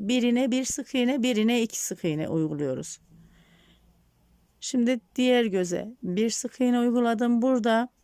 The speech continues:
bir, iki, üç, dört tane trabzan kaldı bakın. Dört, beş trabzan. Buradaki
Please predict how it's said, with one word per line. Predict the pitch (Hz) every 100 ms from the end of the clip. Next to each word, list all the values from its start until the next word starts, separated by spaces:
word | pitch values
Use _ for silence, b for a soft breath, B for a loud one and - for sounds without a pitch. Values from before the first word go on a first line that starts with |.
| B B B B B _ - - _
bir, | 240 233 233 247 - - - _ _ -
iki, | 220 - - 220 240 262 - _ _
üç, | 240 240 247 247 - - - b b b _ -
dört | 277 277 -
tane | 202 208 247
trabzan | - 214 196 185 185
kaldı | 170 151 151 165
bakın. | 160 - 160 - _ _ - _ _ _ _ _ 196
Dört, | 220 247 - -
beş | 254 226
trabzan. | - 170 160 170 131 170 220
Buradaki | 240 254 233 214 - 202 247